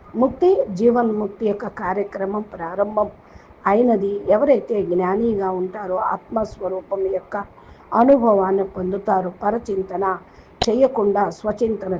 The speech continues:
చేస్తూ ఉంటారో వాళ్ళు పాస్ అవుతారు.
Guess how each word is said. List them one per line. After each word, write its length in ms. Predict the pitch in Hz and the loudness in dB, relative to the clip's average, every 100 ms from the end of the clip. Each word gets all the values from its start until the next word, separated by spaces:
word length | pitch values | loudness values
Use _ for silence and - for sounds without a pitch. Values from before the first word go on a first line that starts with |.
| 180 | -6
చేస్తూ 420 | 180 - 214 202 185 - - - | -10 -6 0 0 0 -8 -20 -6
ఉంటారో 440 | 196 208 208 190 196 | -2 2 2 4 2
వాళ్ళు 520 | 185 180 185 208 214 - | 0 -2 -2 -4 -4 0
పాస్ 280 | 190 196 190 | 2 2 -2
అవుతారు. 360 | 165 165 180 | -8 -6 -8